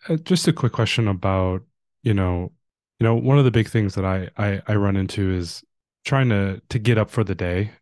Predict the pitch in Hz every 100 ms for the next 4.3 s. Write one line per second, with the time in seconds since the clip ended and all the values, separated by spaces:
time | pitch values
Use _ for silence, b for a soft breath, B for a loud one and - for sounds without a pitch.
0 | _ 110 104 107 107 104 110 107 104 139
1 | 110 117 113 101 98 92 90 98 101 -
2 | 95 82 - _ _ - 95 87 85 92
3 | _ _ - 117 110 113 - 117 107 104
4 | 95 90 90